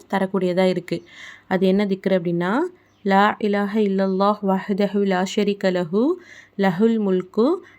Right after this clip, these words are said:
வ லஹுல் ஹம்து, வ ஹுவ அலா குல்லி ஷைஇன் கதீர்" அப்படிங்கிற இந்த திக்ரா இருக்கு.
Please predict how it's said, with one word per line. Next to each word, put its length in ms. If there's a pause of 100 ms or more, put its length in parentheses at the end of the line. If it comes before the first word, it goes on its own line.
(120)
வ 120
லஹுல் 400
ஹம்து, 440 (380)
வ 140
ஹுவ 380
அலா 260
குல்லி 360
ஷைஇன் 440
கதீர்" 400 (260)
அப்படிங்கிற 460 (100)
இந்த 200
திக்ரா 360
இருக்கு. 240